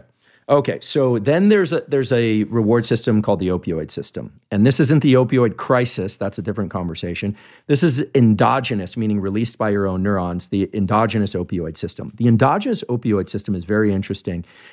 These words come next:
because it's generally associated with long duration effort. So people who run very long distances, that get that runner's high,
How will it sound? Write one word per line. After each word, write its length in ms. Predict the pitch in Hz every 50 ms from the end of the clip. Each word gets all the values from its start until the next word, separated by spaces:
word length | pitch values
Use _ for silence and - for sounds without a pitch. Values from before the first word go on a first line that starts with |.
| _ _
because 300 | - 123 117 - 123 120
it's 120 | 135 107 -
generally 460 | - - 120 127 147 170 196 190 180
associated 800 | 160 127 - - 117 110 110 - - 117 104 104 101 104 101 92 -
with 180 | - 104 98 92
long 560 | 85 90 95 101 107 110 117 123 131 135 131
duration 640 | 113 113 104 101 98 95 95 - - - 95 95 - _
effort. 460 | - 87 90 - - 80 - - - - _ _ _ _ _ _ _ _
So 540 | - - - 135 123 117 113 107 104 - _ _ _ _ _ _ _ _ _ _ _ _
people 300 | - 170 175 - 170 151
who 180 | - 156 135 123
run 600 | 110 104 107 120 127 131 131 117 107 98 90 87
very 420 | - 113 110 110 117 113 113 113
long 260 | 110 104 101 98 98
distances, 480 | 90 98 - - 110 95 87 - 85 -
that 180 | - 104 87
get 140 | - 120 107
that 180 | - 95 82 -
runner's 480 | 90 85 95 92 98 110 117 113 113
high, 400 | - - 127 123 123 127 147 160